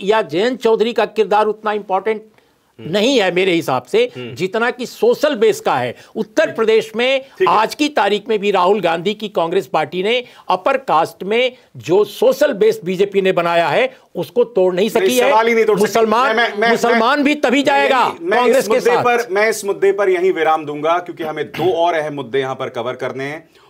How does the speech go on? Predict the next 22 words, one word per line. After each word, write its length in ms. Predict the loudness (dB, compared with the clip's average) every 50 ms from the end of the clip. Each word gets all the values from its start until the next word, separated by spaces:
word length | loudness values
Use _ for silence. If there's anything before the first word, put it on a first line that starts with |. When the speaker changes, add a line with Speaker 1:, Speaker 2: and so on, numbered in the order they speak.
| _ -12
Speaker 2:
और 100 | -10 -10
ये 60 | -10
दूसरा 440 | -10 -12 -16 -18 -14 -10 -10 -10 -8
मुद्दा 320 | -8 -12 -10 -8 -8 -8
जो 140 | -6 -8 -10
है 80 | -12 -10
ना, 100 | -12 -12
वो 60 | -12
बहुत 420 | -12 -14 -14 -14 -14 -16 -16 -16
ही 140 | -14 -14 -14
शर्मनाक 580 | -16 -16 -12 -10 -10 -10 -8 -8 -10 -10 -10 -14
मुद्दा 240 | -20 -20 -20 -20 -20
है। 200 | -20 -20 -20 _ _ _ _ _ _ _ _ _ _ _ _ _ _ _ _ _ -6
ये 120 | -4 -2
ना 100 | 0 0
भूलें 400 | 0 0 0 0 2 0 -2 -4
कि 80 | -6 -10
सुप्रीम 440 | -12 -12 -12 -10 -8 -8 -8 -8 -6
कोर्ट 280 | -6 -8 -8 -6 -8
ने 120 | -10 -10 -8
फैसला 400 | -8 -10 -12 -12 -10 -10 -10 -10
सुनाया 500 | -10 -12 -12 -12 -12 -12 -12 -12 -14